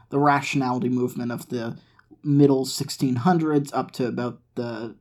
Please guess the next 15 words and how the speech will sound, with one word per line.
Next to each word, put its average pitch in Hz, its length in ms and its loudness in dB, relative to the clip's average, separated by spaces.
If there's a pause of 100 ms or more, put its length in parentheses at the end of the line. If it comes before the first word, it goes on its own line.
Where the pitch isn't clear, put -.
(120)
the 127 180 -6
Enlightenment 135 560 -4
period, 120 420 -6 (880)
that 139 380 0 (680)
because 160 400 6
rationality 135 1040 2 (120)
is 143 580 0
in 135 120 -2
itself - 400 -4
good 165 260 8
and, 120 240 0
and 120 480 -4
reason 143 380 8
is - 160 -6
good, 160 500 6